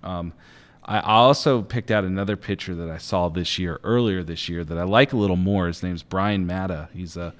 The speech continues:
he's a very, he's a teenage, eighteen-year-old, um, right-handed pitcher from, uh, the Boston Red Sox organization. Uh, another guy with a feel for changeup. Um, you're gonna see me when I'm looking at sleepers,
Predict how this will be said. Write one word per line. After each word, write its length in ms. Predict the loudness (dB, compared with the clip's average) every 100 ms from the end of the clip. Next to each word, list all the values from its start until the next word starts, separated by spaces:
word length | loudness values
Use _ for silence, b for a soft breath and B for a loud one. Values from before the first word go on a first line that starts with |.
| b b b
he's 140 | -4
a 60 | -2
very, 300 | 0 0 -2
he's 120 | -6
a 80 | -10
teenage, 480 | -4 -4 -4 -6 -6
eighteen-year-old, 880 | -8 -6 -4 -4 -4 -4 -6 -8 -8
um, 400 | -6 -6 -8 -10 -4
right-handed 480 | -2 -2 -2 -4 -6
pitcher 400 | -6 -6 -8 -12
from, 480 | -10 -8 -6 -8 -10 b b b b
uh, 240 | -4 -2 -2
the 100 | 0
Boston 400 | 0 0 -4 -6
Red 200 | -6 -6
Sox 420 | -8 -8 -8 -8
organization. 920 | -8 -6 -8 -6 -6 -6 -6 -6 -8 -10
Uh, 280 | -8 -6 -6 b b b b
another 460 | -4 0 2 4 2
guy 240 | 2 0
with 180 | 0 -6
a 40 | -6
feel 240 | -4 -4
for 180 | -4 -6
changeup. 560 | -2 -2 -2 -4 -10 -16 -20 -14
Um, 340 | -12 -12 -16 -20 b b
you're 220 | 0 2 4
gonna 200 | 2 0
see 360 | -2 0 2
me 320 | 4 2 2
when 160 | 0 -2
I'm 160 | -2 -4
looking 260 | -4 -4
at 160 | -6 -8
sleepers, 800 | -8 -4 -4 -4 -6 -8 -12